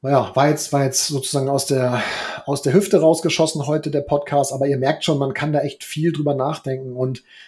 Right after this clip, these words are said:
da bin ich auch ein totaler Freund, mit, mit ganz vielen Leuten immer wieder drüber zu unterhalten, welche Möglichkeiten, was machst du hier, was machst du da und solche Geschichten kann man echt gut spielen. Das kriegt man natürlich alleine ein bisschen schwierig hin.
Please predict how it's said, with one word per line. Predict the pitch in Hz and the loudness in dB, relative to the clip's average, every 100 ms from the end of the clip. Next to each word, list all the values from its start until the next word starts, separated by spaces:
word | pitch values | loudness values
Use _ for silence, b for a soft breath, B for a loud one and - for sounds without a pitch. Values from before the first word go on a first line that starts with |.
| _ | _
da | 120 | -6
bin | 147 | -2
ich | 147 147 | 0 -2
auch | |
ein | 135 | -4
totaler | 135 - 135 151 | -6 -6 -2 -4
Freund, | - 139 139 147 | -4 -4 -2 -2
mit, | 143 127 | -2 -6
mit | 131 | -6
ganz | 143 151 | -6 -4
vielen | 151 135 | -6 -2
Leuten | 143 143 | -4 -4
immer | 139 | -4
wieder | 143 | -4
drüber | 135 139 | -2 -4
zu | 131 135 | -4 -4
unterhalten, | 131 120 143 143 127 | -2 -2 -2 -2 -4
welche | 135 139 | -2 -4
Möglichkeiten, | 143 147 - 143 135 | -4 -6 -2 -4 -2
was | 131 147 | -4 -2
machst | 143 - | -4 -4
du | 127 | -6
hier, | 143 143 | -2 -2
was | 131 139 | -4 -6
machst | 143 - | -10 -8
du | 131 | -2
da | 139 147 143 B B B B B 131 | 0 0 -4 B B B B B -6
und | |
solche | 127 143 151 | -2 0 0
Geschichten | 147 147 - 139 | -2 -4 -8 -10
kann | 139 | -8
man | 139 | -6
echt | 139 139 - | -8 -8 -8
gut | 135 | -8
spielen. | - 143 147 135 147 b b b | -6 -4 -2 -4 -8 b b b
Das | - 120 | -14 -12
kriegt | - - | -10 -6
man | 147 | -6
natürlich | 131 135 127 | -4 -8 -6
alleine | 123 123 131 | -6 -4 -4
ein | 120 | -6
bisschen | 110 117 | -8 -6
schwierig | - - 131 127 | -6 -8 -16 -18
hin. | 135 | -20